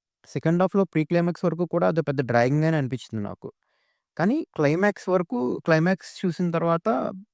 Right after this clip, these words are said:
డెఫినెట్‌గా అయితే ఒక డిఫరెంట్ అటెంప్ట్ అని చెప్పి అనిపించొచ్చు. అంటే ఇప్పుడు 'ఆర్ఎక్స్ హండ్రెడ్' సినిమాలోని సిచ్యువేషన్ కూడా చూడండి.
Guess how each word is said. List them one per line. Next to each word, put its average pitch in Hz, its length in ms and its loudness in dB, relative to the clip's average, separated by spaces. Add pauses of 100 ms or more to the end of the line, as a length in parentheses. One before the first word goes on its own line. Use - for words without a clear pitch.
(240)
డెఫినెట్‌గా 165 500 0
అయితే 175 280 0 (540)
ఒక 143 200 -4
డిఫరెంట్ 160 380 2
అటెంప్ట్ 156 340 0
అని 160 120 -2
చెప్పి 147 240 -4
అనిపించొచ్చు. 117 580 -6 (520)
అంటే 139 220 -4
ఇప్పుడు 165 280 -4
'ఆర్ఎక్స్ 131 400 2
హండ్రెడ్' 160 420 2 (380)
సినిమాలోని 151 560 0
సిచ్యువేషన్ 151 560 -2
కూడా 147 200 2 (140)
చూడండి. 131 500 -2